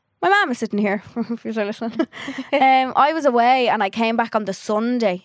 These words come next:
Speaker 1: and Taylor died on the
Speaker 2: Off to
Speaker 1: Monday.
Speaker 2: New York, wasn't
Speaker 1: Was it
Speaker 2: it?
Speaker 1: New
Speaker 2: Yeah,
Speaker 1: York?
Speaker 2: I think
Speaker 1: Yeah.
Speaker 2: so.
Speaker 1: I think I came home the day before and, yeah, the,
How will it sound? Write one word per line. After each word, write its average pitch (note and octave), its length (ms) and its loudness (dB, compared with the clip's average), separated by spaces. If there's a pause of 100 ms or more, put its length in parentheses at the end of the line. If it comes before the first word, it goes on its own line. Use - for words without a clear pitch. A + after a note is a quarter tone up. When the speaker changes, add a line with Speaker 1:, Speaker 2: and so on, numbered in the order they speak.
Speaker 1:
and G3+ 80 -4
Taylor G#3+ 300 0
died G3+ 260 2
on G3 80 -2
the F#3+ 60 -4
Speaker 2:
Off F#3+ 120 -2
to G3 40 -6
Speaker 1:
Monday. A#3+ 200 0
Speaker 2:
New - 120 0
York, A3+ 320 -2
wasn't C4+ 140 -10
Speaker 1:
Was A#3+ 100 -2
it - 20 0
Speaker 2:
it? - 60 -2
Speaker 1:
New A#3+ 100 -2
Speaker 2:
Yeah, C4 120 0
Speaker 1:
York? D4+ 140 0
Speaker 2:
I A#3+ 80 -2
think - 120 -8
Speaker 1:
Yeah. C4+ 180 2
Speaker 2:
so. A3 140 -4 (880)
Speaker 1:
I A#3 40 -6
think B3 140 -2
I B3 80 2
came A#3+ 160 0
home A3+ 240 0
the G#3 80 -4
day G#3+ 200 2
before G#3 520 0 (760)
and, G3 680 -4 (1300)
yeah, G#3+ 280 0 (100)
the, G3 320 -2